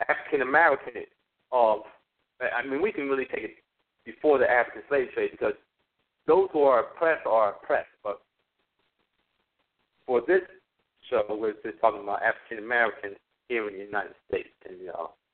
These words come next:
homicide rate. So therefore, I, I started from the beginning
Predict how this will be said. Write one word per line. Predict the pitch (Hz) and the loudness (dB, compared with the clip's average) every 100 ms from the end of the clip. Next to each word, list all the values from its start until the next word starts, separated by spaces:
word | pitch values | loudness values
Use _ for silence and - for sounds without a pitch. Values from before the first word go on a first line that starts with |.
| _ | _
homicide | 117 101 - 87 90 - | -4 -4 -8 -8 -8 -8
rate. | - - _ _ _ - | -12 -12 _ _ _ -6
So | 92 - | -6 0
therefore, | 104 104 98 95 - _ - | 0 2 0 0 -6 _ -4
I, | 98 | -2
I | 95 | -2
started | - 110 101 - - | 2 2 2 -4 -6
from | 104 | -6
the | 101 | -6
beginning | 98 92 110 101 | -16 -12 -10 -10